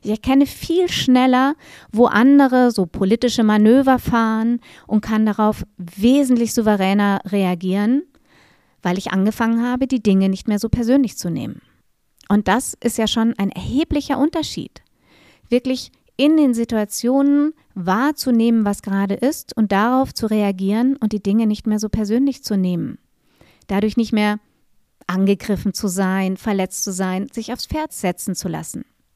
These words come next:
Und hierfür ist Achtsamkeit im Alltag, im Business-Alltag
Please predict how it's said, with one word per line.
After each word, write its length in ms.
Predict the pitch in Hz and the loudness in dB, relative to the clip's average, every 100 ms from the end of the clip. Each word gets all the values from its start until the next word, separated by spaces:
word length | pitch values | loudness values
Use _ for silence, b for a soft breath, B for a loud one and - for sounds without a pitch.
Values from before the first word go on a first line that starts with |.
| _ _ _ B B B B | _ _ _ B B B B
Und 140 | 190 | 0
hierfür 640 | 208 320 330 - 294 311 - | 2 2 0 -2 0 0 -2
ist 140 | - | -8
Achtsamkeit 960 | - 277 - - 247 233 226 220 220 - _ | -6 -6 -6 -2 0 0 -2 -2 -2 -6 _
im 180 | - 202 | -4 -2
Alltag, 760 | 196 220 285 - 262 254 262 - b b | 0 0 0 0 0 0 -4 -10 b b
im 180 | 196 180 | -6 0
Business-Alltag 1000 | 196 277 277 254 - 196 196 220 196 196 | 2 2 2 0 0 0 0 0 -2 -4